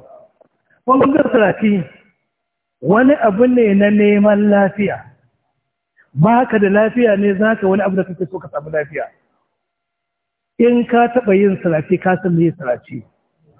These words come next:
In baka taɓa yi ba, dan Allah yau ka je ka gwada. Ka tafasa ruwa, yana sarafi, ka kifa kanka, ka ɗora bargo.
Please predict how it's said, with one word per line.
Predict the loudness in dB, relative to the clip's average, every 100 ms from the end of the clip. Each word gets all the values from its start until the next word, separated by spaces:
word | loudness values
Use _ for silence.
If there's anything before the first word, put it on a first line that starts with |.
| -12 -12 -12 -2
In | 0 2
baka | 2 0 -2
taɓa | 0 2
yi | 2
ba, | 2
dan | 0 -2 0
Allah | 0 2 2 4
yau | 4 2
ka | -2
je | 0 0
ka | -2
gwada. | -6 -6 -10 _ _ _ _ _ -20 -20 -20 _ _ _ _ _ _ _ _ _ _ _ _ _
Ka | -6 -2
tafasa | -2 0 0 2 0
ruwa, | 2 2 2 -2 -10 -20 -20 _ _ _ _ _ _ _ _ _ _
yana | 2 4 4 0 0
sarafi, | 0 2 0 0 -2 0
ka | -2
kifa | -2 -2 -2
kanka, | -2 -2 -4
ka | 0
ɗora | 0 2 0
bargo. | -4 -4 -4 -4